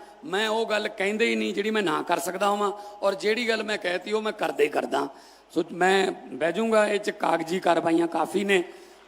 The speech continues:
ਤੇ ਨਾਲ ਅਫਸਰ ਬਿਠਾ ਲਾਂਗੇ, ਤੁਹਾਨੂੰ ਬੁਲਾ ਲਾਂਗੇ, ਤੇ ਤੁਸੀਂ ਆ ਕੇ ਬਹਿ ਕੇ, ਹੁਣ ਤੱਕ ਅੱਠ, ਹੁਣ ਤੱਕ ਆਪਣੇ ਇਲਾਕੇ 'ਚ, ਤੁਹਾਡੇ 'ਚ ਇੱਕੀ ਕਰੋੜ ਰੁਪਈਆ ਸਨੌਰ ਹਲਕੇ ਨੂੰ,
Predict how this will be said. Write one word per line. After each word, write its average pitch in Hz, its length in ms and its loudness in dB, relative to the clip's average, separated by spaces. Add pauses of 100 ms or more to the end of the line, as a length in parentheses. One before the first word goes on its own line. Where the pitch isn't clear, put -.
(100)
ਤੇ 175 80 -4
ਨਾਲ 170 440 4 (120)
ਅਫਸਰ 185 260 2
ਬਿਠਾ 170 240 2
ਲਾਂਗੇ, 185 300 4
ਤੁਹਾਨੂੰ 175 340 4
ਬੁਲਾ 180 200 6
ਲਾਂਗੇ, 190 400 2 (600)
ਤੇ 165 60 -8
ਤੁਸੀਂ 160 280 -4
ਆ 165 100 2
ਕੇ 160 140 -6
ਬਹਿ 170 180 -2
ਕੇ, 175 240 -6 (720)
ਹੁਣ 214 140 6
ਤੱਕ 240 260 2 (260)
ਅੱਠ, - 240 -4 (180)
ਹੁਣ 185 180 -2
ਤੱਕ 226 200 0
ਆਪਣੇ 240 280 0
ਇਲਾਕੇ 220 400 0
'ਚ, 226 120 -4 (200)
ਤੁਹਾਡੇ 190 200 -4
'ਚ - 160 -10 (240)
ਇੱਕੀ 226 260 -4
ਕਰੋੜ 226 280 0
ਰੁਪਈਆ 214 500 -4 (3250)
ਸਨੌਰ 190 360 -2
ਹਲਕੇ 180 340 -2
ਨੂੰ, 139 120 -8